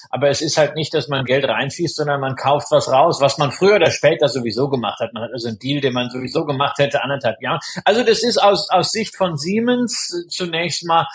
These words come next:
mit Blick, wir kommen ja noch zu Siemens, mit Blick auf die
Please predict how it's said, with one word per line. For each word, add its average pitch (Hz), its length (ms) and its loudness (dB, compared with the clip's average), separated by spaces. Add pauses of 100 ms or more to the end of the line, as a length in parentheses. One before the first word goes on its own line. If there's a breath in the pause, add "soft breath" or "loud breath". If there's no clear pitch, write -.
(200 loud breath)
mit 143 280 -4
Blick, 190 400 2
wir 139 140 -2
kommen 170 200 2
ja 170 140 2
noch 156 200 0
zu 156 160 -12
Siemens, 147 300 -10
mit 127 140 -8
Blick 160 320 -4
auf 143 320 4
die 135 400 -2